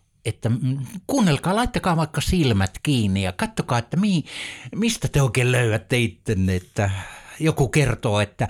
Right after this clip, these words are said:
hän oli ihan pienenä lapsena, näki lehmiä siinä hänen ympärillä ja erilaisia tunnemuistoja se herättää. Mähän äsken teille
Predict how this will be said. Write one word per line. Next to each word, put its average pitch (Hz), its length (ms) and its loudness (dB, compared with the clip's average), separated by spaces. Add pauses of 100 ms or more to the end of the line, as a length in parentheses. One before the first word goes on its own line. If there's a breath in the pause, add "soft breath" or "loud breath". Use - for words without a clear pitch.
(200 loud breath)
hän 135 140 2
oli 120 260 2
ihan 131 440 2
pienenä 92 600 0
lapsena, 101 500 -2
näki 110 420 -2
lehmiä 110 560 0
siinä 98 320 0
hänen 101 320 2
ympärillä 95 720 -2
ja 95 140 -6 (400 loud breath)
erilaisia 147 600 0
tunnemuistoja 92 1000 -2 (300)
se 110 160 0
herättää. 98 460 0
Mähän 120 280 2
äsken 135 420 2 (380 loud breath)
teille 123 260 2